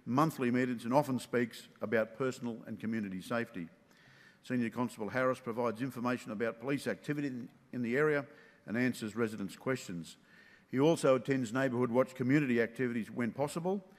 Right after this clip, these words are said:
and interacts with residents on a case-by-case basis. He instigated Project KeySafe, applying for and receiving a grant.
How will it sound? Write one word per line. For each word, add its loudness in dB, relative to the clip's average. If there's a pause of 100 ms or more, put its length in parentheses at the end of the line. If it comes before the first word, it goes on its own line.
(220)
and -2
interacts 4
with -4
residents -2
on -4
a -4
case-by-case -4
basis. -2 (760)
He 2
instigated 4
Project 2 (200)
KeySafe, 2 (360)
applying 4
for 4
and -2
receiving 2
a 0
grant. 2